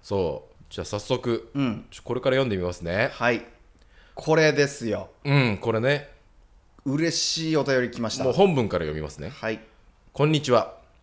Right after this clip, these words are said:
Speaker 1: 昨夜エヌエイチケーの番組を見ていて、ゲストで出演されていたお二人、山口大樹、牛尾啓太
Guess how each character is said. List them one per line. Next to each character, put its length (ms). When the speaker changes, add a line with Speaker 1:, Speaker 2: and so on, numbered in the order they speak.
Speaker 1:
昨 300
夜 180
エ 80
ヌ 80
エ 40
イ 60
チ 100
ケ 80
ー 20
の 100
番 200
組 180
を 60
見 120
て 100
い 80
て、 340
ゲ 160
ス 120
ト 80
で 120
出 260
演 100
さ 160
れ 100
て 120
い 100
た 160
お 60
二 220
人、 160
山 240
口 240
大 200
樹、 200
牛 260
尾 100
啓 240
太 240